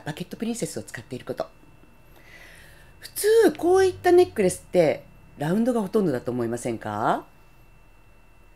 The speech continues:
このバケットプリンセスを使うことによって、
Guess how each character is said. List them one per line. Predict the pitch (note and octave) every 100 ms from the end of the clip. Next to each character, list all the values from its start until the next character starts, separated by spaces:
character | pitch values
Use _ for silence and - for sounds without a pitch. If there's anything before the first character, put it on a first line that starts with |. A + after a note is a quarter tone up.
| _ - - - _
こ | - B3
の | C#4 - -
バ | G3+
ケ | -
ッ | D4+
ト | -
プ | D#4+ E4+
リ | F#4
ン | F4+
セ | B3+
ス | A3+ F3+
を | D3+
使 | - F#3 F#3
う |
こ | G3+
と | F#3+ D#3+
に | C#3+
よ | C#3
っ |
て、 | - - F#3+ F#3